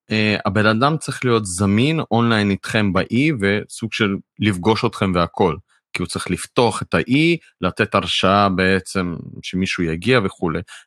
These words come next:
ובחלום אתם יכולים לבקר באי שלו מתי שאתם רוצים וכמה שאתם רוצים.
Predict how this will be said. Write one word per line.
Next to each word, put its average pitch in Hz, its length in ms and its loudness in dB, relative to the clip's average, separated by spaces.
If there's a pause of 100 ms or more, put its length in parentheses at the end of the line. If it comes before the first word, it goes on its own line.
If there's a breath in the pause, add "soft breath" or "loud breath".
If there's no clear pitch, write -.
ובחלום 208 580 2
אתם 170 200 0
יכולים 156 360 2
לבקר 139 460 2
באי 120 400 2
שלו 117 340 2
מתי 101 280 2
שאתם 123 200 -2
רוצים 110 480 -2
וכמה 95 260 0
שאתם - 180 -6
רוצים. 87 320 -6